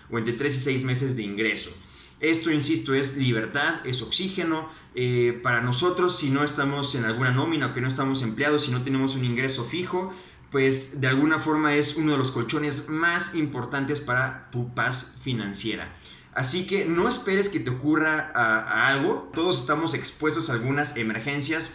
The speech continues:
pueden ser enfermedades, pueden ser accidentes, se te descompuso la máquina, se te descompuso el coche, tu celular ya se cayó al agua, dejó de funcionar y esto te va a ayudar a protegerte de adquirir alguna deuda, que es lo que normalmente hacen las personas que no tienen su colchón financiero. Pasó cualquier desgracia o cualquier situación no planeada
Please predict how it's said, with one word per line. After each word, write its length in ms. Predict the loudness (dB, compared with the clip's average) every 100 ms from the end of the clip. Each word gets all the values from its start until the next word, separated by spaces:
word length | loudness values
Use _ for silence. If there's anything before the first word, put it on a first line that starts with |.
| -4
pueden 180 | -2
ser 140 | 0 0
enfermedades, 760 | 0 -2 -2 -2 0 0 -4 -8 -18 -4
pueden 180 | 0 2
ser 140 | 2
accidentes, 680 | 2 2 0 0 0 0 0
se 120 | 0
te 60 | 0
descompuso 520 | 0 0 0 0 0
la 140 | 0 2
máquina, 400 | 0 0 -2 -2
se 80 |
te 100 | -2
descompuso 540 | -4 -2 -4 -2 -2 -2
el 100 | -2
coche, 480 | -2 0 -2 -2 -6 -16 -10
tu 100 | -4
celular 460 | -2 0 2 2 2
ya 100 | 0
se 160 | 0
cayó 280 | -2 0 2
al 160 | 2 2
agua, 480 | 2 2 0 -2 -12 -6
dejó 260 | -4 0 2
de 80 |
funcionar 800 | 2 0 0 0 0 0 0 -2
y 380 | -2 0 0 -4 -12 -6
esto 340 | 0 0 0 0
te 100 | 2
va 80 |
a 20 | 2
ayudar 220 | 4 2
a 80 | 0
protegerte 680 | -4 -4 -2 -2 0 0
de 320 | 2 0 0 0
adquirir 400 | -4 -2 -2 0
alguna 360 | 0 0 -2
deuda, 340 | 0 2 2 0
que 80 |
es 60 | -4
lo 120 | -4
que 100 | -4
normalmente 580 | -4 -4 -4 -4 -4 -6
hacen 220 | -4 -4
las 120 | -6
personas 440 | -4 -6 -4 -6 -6
que 100 | -6
no 160 | -6
tienen 240 | -4 -4 -6
su 100 | -8
colchón 320 | -10 -12 -12
financiero. 580 | -8 -4 -2 -4 -4 -4
Pasó 380 | -2 -2 -2 0
cualquier 380 | -2 0 -2
desgracia 480 | -2 0 0 0 0
o 80 | -2
cualquier 260 | -4 -4 -4
situación 380 | -4 -4 -4
no 120 | -4 -2
planeada 540 | -2 0 0 -2 -10